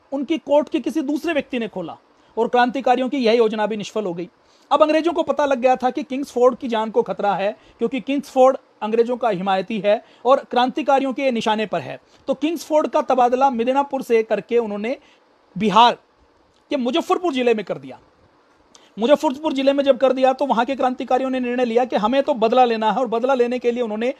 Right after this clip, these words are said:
प्रफुल्ल चाकी नाम के एक क्रांतिकारी और खुदीराम बोस दोनों की ड्यूटी लगाई कि हम इन दोनों की ड्यूटी लगाते हैं कि ये वहां मुजफ्फरपुर में जाएंगे, किंग्सफोर्ड की रेकी करेंगे और रेकी करने के बाद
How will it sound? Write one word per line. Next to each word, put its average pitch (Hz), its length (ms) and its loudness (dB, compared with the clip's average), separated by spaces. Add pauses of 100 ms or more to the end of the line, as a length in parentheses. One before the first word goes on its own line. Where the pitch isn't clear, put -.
(200)
प्रफुल्ल 339 340 2
चाकी 196 400 2 (240)
नाम 226 200 2
के 254 140 0
एक 254 120 2
क्रांतिकारी 240 580 0
और 262 100 4
खुदीराम 240 460 2
बोस 180 280 -2 (220)
दोनों 277 280 6
की 302 120 -2
ड्यूटी 247 300 0
लगाई 220 400 4 (420)
कि 277 60 2
हम 262 240 4 (340)
इन 311 220 -4
दोनों 285 260 4
की 285 140 -4
ड्यूटी 254 220 -4
लगाते 226 360 0
हैं 247 120 -2
कि 277 100 -6
ये 247 160 0
वहां 226 240 2
मुजफ्फरपुर 226 480 0
में 233 100 -2
जाएंगे, 202 440 0 (1040)
किंग्सफोर्ड 277 480 4
की 262 140 -6
रेकी 214 280 2
करेंगे 247 340 0
और 254 140 4
रेकी 240 260 0
करने 247 280 -2
के 233 140 -2
बाद 226 280 0